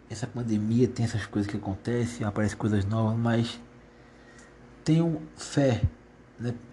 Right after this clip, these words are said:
Primeiramente no nosso Deus, né? Deus e Jesus, depois em vocês,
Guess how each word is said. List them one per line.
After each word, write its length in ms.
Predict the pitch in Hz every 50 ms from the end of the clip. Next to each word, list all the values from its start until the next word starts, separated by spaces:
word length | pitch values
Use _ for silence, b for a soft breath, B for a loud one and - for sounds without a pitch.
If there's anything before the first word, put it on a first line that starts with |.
| - - -
Primeiramente 600 | 143 143 147 143 139 151 156 151 - - 165 160 - B B B B B B B B B B -
no 80 | 131 135
nosso 220 | 139 135 - 135
Deus, 500 | 120 120 131 131 123 110 101 - - - - - - - - - - - - - - - - - - - - - - -
né? 220 | 104 104 104 104 107 107
Deus 380 | 117 135 139 143 147 139 - -
e 80 | - 135
Jesus, 640 | 139 135 131 117 123 131 123 120 117 110 - - - - - - - - - -
depois 680 | 101 123 135 131 - 143 135 131 131 131 127 - - - -
em 100 | 127 127
vocês, 640 | 120 120 123 120 - - 104 98 98 101 - -